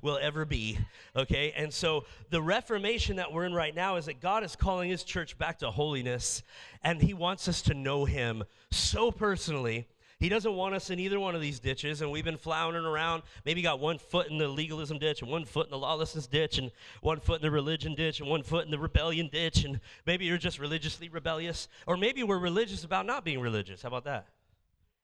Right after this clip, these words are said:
I got people, <laughs> sometimes people come to me and they say, "Brother, why are you wearing a suit jacket? You should be free in Christ." Well, what if I want to wear a suit jacket? Stop being religious about not being religious. You know what I'm saying?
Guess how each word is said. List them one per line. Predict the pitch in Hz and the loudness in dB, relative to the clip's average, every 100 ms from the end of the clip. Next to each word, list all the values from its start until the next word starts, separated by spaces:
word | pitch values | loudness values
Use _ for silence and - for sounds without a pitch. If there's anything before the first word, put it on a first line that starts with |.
| _ _ _ _ 160 | _ _ _ _ -6
I | |
got | 170 | -2
people, | 185 170 - - - | -2 0 -2 -2 -12
<laughs> | _ _ _ _ | _ _ _ _
sometimes | 202 202 202 180 | -4 2 0 2
people | 202 190 | -2 0
come | - 196 | 0 2
to | |
me | 190 | 0
and | |
they | 175 | 0
say, | 196 180 - _ | 0 -2 -6 _
"Brother, | 139 160 180 | -2 0 0
why | 147 170 190 | 2 2 2
are | |
you | 180 160 | -2 0
wearing | 170 175 160 | 0 0 -4
a | |
suit | - 190 | -4 -6
jacket? | 151 139 127 117 | -2 -4 -4 -8
You | 151 | -8
should | - 147 | -8 -8
be | 139 | -10
free | - 170 160 | -6 -4 -4
in | - | -4
Christ." | - 190 156 117 - - - _ _ _ _ - | 0 0 0 -4 -8 -8 -16 _ _ _ _ -10
Well, | 131 | -6
what | 151 | -4
if | 156 | -2
I | 165 | -2
want | 170 156 | 0 -2
to | |
wear | 127 110 | -2 -4
a | |
suit | 110 117 101 | -6 -14 -8
jacket? | 120 101 110 | -6 -6 -10
Stop | - 180 175 | -4 -4 -2
being | 196 190 | -4 -4
religious | 175 196 180 165 | -4 -4 -6 -6
about | 202 208 | -4 0
not | 254 170 | 0 0
being | 143 127 | -2 0
religious. | 113 110 101 104 - | -2 -2 -4 -10 -6
You | 151 | -2
know | 147 | 0
what | 151 | -2
I'm | |
saying? | 143 165 170 | -2 0 0